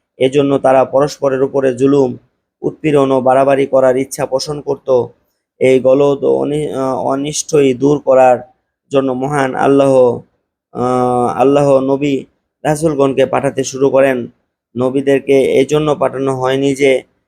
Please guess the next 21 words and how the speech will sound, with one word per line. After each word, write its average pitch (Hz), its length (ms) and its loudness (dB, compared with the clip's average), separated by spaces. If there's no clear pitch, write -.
তাদের 127 320 0
প্রত্যেকে 135 580 -2
একটি 127 420 0
পৃথক 143 340 -2
ধর্মের 127 460 0
ভিত 139 260 0
গড়ে 127 460 2
তুলবে 135 320 2
এবং 131 340 2
প্রত্যেকের 139 500 -2
পৃথক 131 380 0
উম্মত 135 380 0
গড়ে 127 180 4
উঠবে, 117 420 2
বরং 131 440 2
মানুষের 135 580 0
সামনে 139 600 -2
তাদের 139 280 2
হারানো 143 540 -2
সত্য 135 420 -8
পথ 135 240 2